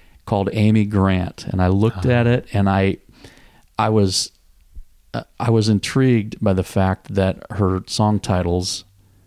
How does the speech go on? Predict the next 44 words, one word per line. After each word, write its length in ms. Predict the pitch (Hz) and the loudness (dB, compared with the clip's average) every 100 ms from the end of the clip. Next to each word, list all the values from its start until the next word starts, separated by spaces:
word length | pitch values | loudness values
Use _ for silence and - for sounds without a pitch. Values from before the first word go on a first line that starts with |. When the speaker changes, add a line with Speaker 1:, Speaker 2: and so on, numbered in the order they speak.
| _ _ | _ _
Speaker 1:
uh, 200 | 120 95 92 - | -4 -2 -2 -2
didn't 320 | 113 107 - | -2 -2 -4
sound 380 | - 95 92 90 | -4 -2 -2 -2
Christian. 580 | - 101 - - 117 - _ 113 | -2 -2 -4 -14 -14 -18 _ -12
Speaker 2:
Mm-hmm. 180 | 85 95 - _ _ - _ - 95 | -10 -12 -14 _ _ -20 _ -6 -4
Speaker 1:
Um, 100 | 92 | -2
so 120 | 120 | -2
I 20 | |
picked 240 | - 127 113 | 0 0 0
it 80 | |
up 100 | 104 107 | 0 0
and 80 | |
I 40 | 98 | -2
bought 320 | - 98 117 | 0 -2 -2
it. 140 | - - _ - | -6 -16 _ -4
I 40 | |
don't 120 | 101 | -2
remember 300 | 101 95 90 | 2 0 0
what 180 | 90 92 | 0 -2
an 120 | 87 | -2
L 160 | 90 90 | -2 -2
P 220 | - 101 | 0 0
was 240 | 92 87 82 | 0 -2 -2
back 280 | 85 87 - | -4 -4 -4
then, 300 | 90 85 - - | -4 -4 -8 -8
uh, 120 | 92 | -8
cost-wise, 580 | - 95 90 - 87 85 | -4 -4 -4 -4 -6 -4
but 160 | - 92 | -2 0
I 60 | |
bought 260 | 117 131 104 | 0 0 0
it 60 | |
and 80 | 101 | -2
I 60 | 95 | -2
took 180 | 107 110 | -2 0
it 80 | |
home 260 | 92 95 98 | 2 2 2
and 80 | 92 | 0
I 40 | |
put 180 | - 104 | 0 0
it 80 | 98 | 0
on 280 | 92 95 101 | 0 0 0
and 120 | 95 | -2
I 40 | 90 | -4
stood 500 | - 110 104 107 | -4 0 2 0